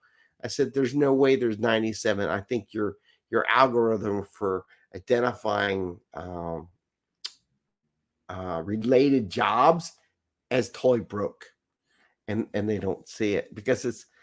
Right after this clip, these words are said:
it's only here in the States too, by the <laughs> way, which is the funny part. So over at the code, there's a separate code for the United States algorithm, and there's a separate code for the,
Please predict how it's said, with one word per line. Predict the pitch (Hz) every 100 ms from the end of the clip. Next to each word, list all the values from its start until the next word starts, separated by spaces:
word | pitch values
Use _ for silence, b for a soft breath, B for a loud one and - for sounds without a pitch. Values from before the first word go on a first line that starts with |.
| b b
it's | 123 -
only | 151 180 190
here | 147 165
in | 131
the | 107
States | - 123 98 -
too, | - 123
by | 92 87
the | 78
<laughs> | 80
way, | 117 120
which | 101 98 107
is | 98
the | 95
funny | - 117 120
part. | - 85 80 _ b b b -
So | 143
over | 196 247 262
at | 254
the | 202
code, | - 220 127 113
there's | 139 127
a |
separate | - 185 185 214
code | - 170 160 151
for | 135
the | 120
United | 117 123 -
States | - - - 98 104
algorithm, | 95 85 85 80 87 98 B B _
and | 107
there's | 117 98
a |
separate | - 147 - 160 -
code | 120 120 -
for | -
the, | 95 95 -